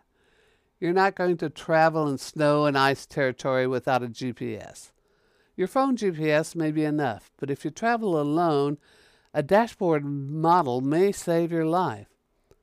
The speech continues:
R Vs handle their weight differently than cars or trucks. The Arctic models are no exception unless you modify them with costly accessories like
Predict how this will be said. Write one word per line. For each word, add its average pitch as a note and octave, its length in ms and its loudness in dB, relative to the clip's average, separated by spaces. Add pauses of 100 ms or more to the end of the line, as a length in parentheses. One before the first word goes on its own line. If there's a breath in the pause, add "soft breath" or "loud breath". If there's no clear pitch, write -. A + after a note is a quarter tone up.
(120)
R F3 180 4
Vs A3 340 0
handle F3 380 0
their D#3+ 180 0
weight C#3+ 280 0
differently C3 560 -6
than B2 220 -8
cars A2+ 400 -8
or G#2 80 -16
trucks. - 580 -14 (640 soft breath)
The C#3+ 160 2
Arctic D#3 260 4
models D3+ 520 -2
are C#3+ 80 -2
no C#3 160 -2
exception B2 720 -6
unless C#3+ 380 -4
you D3+ 60 -4
modify C#3 560 -2
them C3 180 -6
with A#2+ 220 -8
costly C3+ 480 -6
accessories A#2 760 -6
like A2+ 260 -14